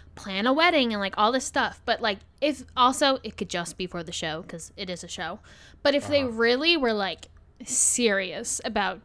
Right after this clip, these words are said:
Speaker 1: getting married and staying married, they would just go on down to the court, get married legally, like, with papers first, and then have the party. You know what I mean? Like, I wouldn't be trying to plan a wedding in ninety days.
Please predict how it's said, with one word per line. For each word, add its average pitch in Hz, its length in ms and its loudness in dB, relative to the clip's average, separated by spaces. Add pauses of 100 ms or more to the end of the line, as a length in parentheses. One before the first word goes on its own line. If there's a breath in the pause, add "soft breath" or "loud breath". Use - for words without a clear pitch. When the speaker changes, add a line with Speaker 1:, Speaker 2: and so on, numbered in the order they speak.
(400)
Speaker 1:
getting 196 260 2
married 185 420 -6
and 185 160 -10
staying 214 420 0
married, 190 400 -8 (300 loud breath)
they 311 160 8
would 415 140 2
just 480 300 2
go 285 140 4
on 311 480 6
down 277 320 4
to 262 100 -4
the 208 100 -4
court, 233 500 2 (480 soft breath)
get 262 200 6
married 202 560 2
legally, 190 580 -2
like, 180 260 -8
with 208 220 -4
papers 214 680 -6 (500 soft breath)
first, 214 640 2 (100)
and 220 320 4
then 220 220 4
have 180 240 -2
the 165 100 -10
party. - 460 -8
You 311 120 0
know 349 100 4
what 370 100 2
I 359 60 -2
mean? 359 280 -6 (760 soft breath)
Like, 269 140 4
I 285 100 12
wouldn't 320 240 0
be 269 100 0
trying 262 320 2
to 214 60 -2
plan 233 320 0
a 208 60 0
wedding 208 320 2
in 170 100 -6
ninety 175 280 -4
days. 190 520 -2